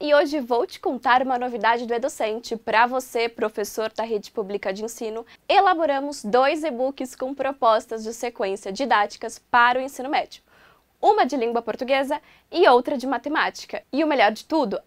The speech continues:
é cem por cento gratuito. Vamos conferir o que você encontra nestes planos de aula. Para a língua portuguesa, aula um, trabalho com eixos de leitura e oralidade, escuta e produção oral.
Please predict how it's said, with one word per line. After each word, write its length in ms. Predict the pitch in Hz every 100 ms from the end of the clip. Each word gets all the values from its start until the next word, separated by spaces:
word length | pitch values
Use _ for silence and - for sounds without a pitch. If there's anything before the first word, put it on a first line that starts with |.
| _ -
é 100 | 381
cem 180 | 453 427
por 100 | 453
cento 300 | - 285 311
gratuito. 520 | 302 302 392 220 - -
Vamos 320 | 226 311 370
conferir 420 | 381 359 311 285
o 60 | 277
que 140 | 277
você 320 | 233 202 -
encontra 480 | 320 440 339 330 370
nestes 400 | 339 240 - 330
planos 340 | - 208 220 202
de 100 | 277
aula. 300 | 196 - - _
Para 280 | - 339 403
a 20 |
língua 240 | 403 392 392
portuguesa, 680 | 381 381 359 349 339 359 -
aula 420 | 262 277 302 311 -
um, 260 | 320 285 - _ _ _ _
trabalho 520 | 208 196 233 277 320
com 200 | 320 311
eixos 320 | 285 330 339
de 80 | 285
leitura 540 | 320 320 294 285 277 -
e 160 | 285 285
oralidade, 720 | 254 254 269 247 202 196 - _ _ _
escuta 600 | 427 - - 311 320 370 -
e 80 |
produção 480 | 370 392 359 359 381
oral. 340 | 415 440 -